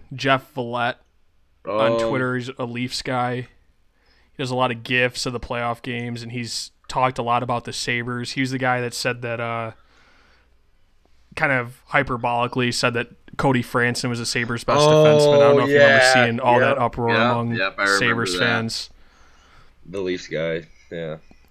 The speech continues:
Speaker 1: But he, yeah, he, yeah, he, he talks a lot about the Sabres, and I generally actually think that he's more right than wrong, and he's pessimistic about the Sabres, but I feel like it's kinda like when I talk about the Wings, sometimes it's easier to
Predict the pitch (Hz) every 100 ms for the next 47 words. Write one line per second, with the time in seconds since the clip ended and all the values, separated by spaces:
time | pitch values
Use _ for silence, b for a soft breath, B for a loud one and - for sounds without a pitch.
0 | - - 156 147 151 139 - _ - 131
1 | 123 170 - - - _ _ _ _ b
2 | b b _ 139 123 147 165 - b -
3 | _ - 180 180 156 - 127 123 120 120
4 | - 120 113 117 117 113 - - - -
5 | - 117 117 113 113 - 147 131 - 196
6 | 214 185 143 135 - 131 - 131 127 113
7 | 135 117 127 127 120 117 - _ 127 127
8 | 120 - 117 117 120 117 113 113 - _
9 | _ _ _ 131 117 113 113 - 123 170
10 | 139 139 135 - 123 123 117 120 - 117
11 | 113 117 123 127 135 131 123 117 143 127
12 | 117 120 120 131 120 117 110 120 113 123
13 | 117 117 131 123 117 - 120 120 117 117
14 | 113